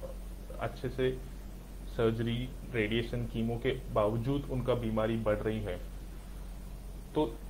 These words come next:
एक palliative care करके होता है, जिसकी ज़्यादा बातें लोग करते नहीं हैं, but हमारे हिसाब से बहुत ज़रूरी है।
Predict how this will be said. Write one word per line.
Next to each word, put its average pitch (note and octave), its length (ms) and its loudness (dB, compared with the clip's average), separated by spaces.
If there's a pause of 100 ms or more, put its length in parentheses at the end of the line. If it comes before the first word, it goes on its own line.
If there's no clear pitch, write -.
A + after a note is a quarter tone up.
(140)
एक C#3 200 0
palliative C3 580 6
care A2 220 6
करके A2+ 300 0
होता G2+ 240 -2
है, A#2+ 80 -2
जिसकी A#2+ 280 -4
ज़्यादा A2+ 340 4
बातें A2 360 0
लोग A2+ 300 0
करते G#2 320 -2
नहीं A2 200 0
हैं, A2+ 200 -2
but A2+ 120 2 (260)
हमारे A2 380 0
हिसाब A#2 280 -2
से - 140 -6
बहुत A2 360 2
ज़रूरी G#2+ 380 0
है। G2 160 -2